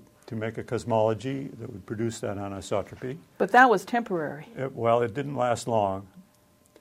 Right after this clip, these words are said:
Speaker 1: I like to reflect that if the detection were real, that theory would be celebrated.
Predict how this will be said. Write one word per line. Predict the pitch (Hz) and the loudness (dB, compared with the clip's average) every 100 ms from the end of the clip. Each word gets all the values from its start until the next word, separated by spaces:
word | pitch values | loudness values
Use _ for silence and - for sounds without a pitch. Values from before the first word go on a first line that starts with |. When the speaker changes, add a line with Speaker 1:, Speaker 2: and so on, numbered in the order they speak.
| _ _ _ _ | _ _ _ _
Speaker 1:
I | 135 | 2
like | 160 220 220 | 4 2 2
to | |
reflect | 135 117 - 160 117 - - | -2 -2 2 4 4 0 -4
that | 123 | 0
if | 160 - | -2 -4
the | 135 127 - - _ _ _ - 120 - | -6 -6 -8 -14 _ _ _ -14 -14 -12
detection | - 113 156 156 143 110 | -10 0 0 0 -4 -2
were | 107 107 | 0 0
real, | 120 151 110 101 | 0 2 4 4
that | 107 131 - | 4 2 0
theory | - 143 127 | -6 -2 0
would | 110 107 | -2 -4
be | 104 | -6
celebrated. | - 170 160 107 101 92 - | -2 4 4 4 0 -6 -8